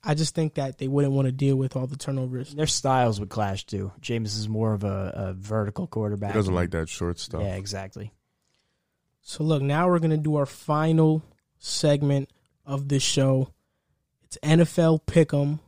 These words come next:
Speaker 1: Week three.
Speaker 3: Did I win last week?
Speaker 1: Yeah, by one. I think I was, like, one pick behind
Speaker 3: And
Speaker 1: you.
Speaker 3: who won week one?
Speaker 1: Uh, I think you.
Speaker 3: I'm
Speaker 1: Yeah.
Speaker 3: just, <laughs> I'm different. <laughs> I'm just different.
Speaker 1: But this is okay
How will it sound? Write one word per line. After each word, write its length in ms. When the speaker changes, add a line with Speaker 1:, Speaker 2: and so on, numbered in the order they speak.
Speaker 1:
Week 480
three. 380
Speaker 3:
Did 80
I 80
win 240
last 260
week? 140
Speaker 1:
Yeah, 340
by 180
one. 300
I 100
think 360
I 100
was, 220
like, 160
one 340
pick 300
behind 360
Speaker 3:
And 80
Speaker 1:
you. 60
Speaker 3:
who 60
won 180
week 160
one? 240
Speaker 1:
Uh, 200
I 80
think 240
you. 260
Speaker 3:
I'm 160
Speaker 1:
Yeah. 140
Speaker 3:
just, 240
<laughs> 120
I'm 100
different. 540
<laughs> 60
I'm 60
just 720
different. 380
Speaker 1:
But 180
this 260
is 220
okay 440